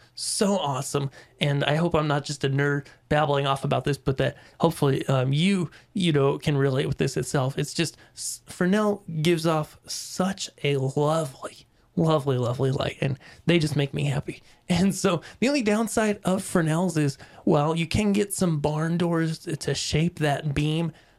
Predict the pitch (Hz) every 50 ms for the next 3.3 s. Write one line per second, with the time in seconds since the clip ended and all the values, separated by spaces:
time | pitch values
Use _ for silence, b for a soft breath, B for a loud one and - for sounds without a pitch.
0 | b _ - 135 135 127 123 131 135 147 - _ _ _ _ _ _ _ _ _
1 | _ _ _ - - 254 196 165 170 185 190 185 170 185 180 202 240 262 247 214
2 | 180 - - - - - 185 180 170 170 - 160 156 143 147 180 175 165 156 147
3 | 131 127 127 - - -